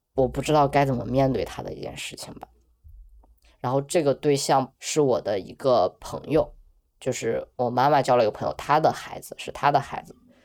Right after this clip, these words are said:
因为当时我爸妈不在家，是晚上的时候，然后我邀请他来我家睡觉，我们俩就躺在那个床上。然后这件事情我印象很深刻，当时是，就是我翻书，那个时候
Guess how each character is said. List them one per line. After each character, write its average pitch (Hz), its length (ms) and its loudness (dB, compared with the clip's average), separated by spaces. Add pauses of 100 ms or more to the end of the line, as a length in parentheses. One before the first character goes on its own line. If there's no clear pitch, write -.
(360)
因 143 100 0
为 165 80 4
当 165 180 4
时 175 120 0
我 120 100 4
爸 131 160 2
妈 139 160 2
不 135 100 -6
在 127 140 0
家， 127 300 -6 (260)
是 - 140 -2
晚 139 280 2
上 107 220 -8
的 139 80 -2
时 - 140 -10
候， - 240 -12 (260)
然 131 100 -14
后 127 120 -2
我 - 80 -10
邀 120 180 2
请 - 180 -8
他 - 180 -6
来 113 180 -4
我 - 120 -6
家 117 200 -8
睡 123 200 -10
觉， - 300 -4 (640)
我 123 40 -4
们 117 160 -4
俩 98 200 -8
就 - 140 -12
躺 98 220 -12
在 101 80 -14
那 107 140 -10
个 - 80 -8
床 - 260 -16
上。 - 200 -14 (320)
然 113 120 -2
后 - 280 0 (280)
这 185 120 2
件 170 120 6
事 156 160 -4
情 143 160 -4
我 123 80 -6
印 139 160 -2
象 143 160 -2
很 123 160 -8
深 120 220 -10
刻， 127 240 -6
当 143 260 -2
时 127 240 -6
是， 127 380 -4 (840)
就 - 120 -14
是 135 160 -8
我 123 600 -6 (320)
翻 131 600 -2
书， 139 560 -4
那 151 100 0
个 139 100 2
时 131 160 -6
候 131 320 0